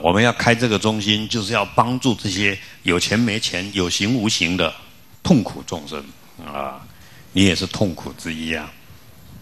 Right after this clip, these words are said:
虽然你比较有福报啊，躲在这边，这边没人干扰啊，但是你也是没饭吃啊，肚子饿啊，生病啊，对不对？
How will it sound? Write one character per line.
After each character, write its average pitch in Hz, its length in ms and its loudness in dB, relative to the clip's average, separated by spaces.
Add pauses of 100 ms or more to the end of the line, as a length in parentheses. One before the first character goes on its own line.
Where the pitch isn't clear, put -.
虽 101 140 4
然 95 180 6
你 95 80 4
比 90 140 0
较 87 120 4
有 78 140 -2
福 82 200 -6
报 82 260 4
啊， 73 440 -2
躲 76 160 0
在 85 140 4
这 85 100 2
边， 85 400 4
这 82 120 -4
边 82 200 2
没 78 160 -2
人 80 180 -2
干 87 260 -2
扰 82 160 -4
啊， 69 200 -12
但 90 140 -6
是 87 140 -2
你 82 140 -2
也 85 140 -2
是 85 240 -4 (560)
没 78 200 -4
饭 82 200 -2
吃 78 280 -4
啊， 78 340 0
肚 90 140 2
子 - 180 -8
饿 90 220 -2
啊， 76 200 -6
生 - 220 0
病 92 260 2
啊， 71 380 -6
对 82 100 -6
不 76 60 -8
对？ 78 180 4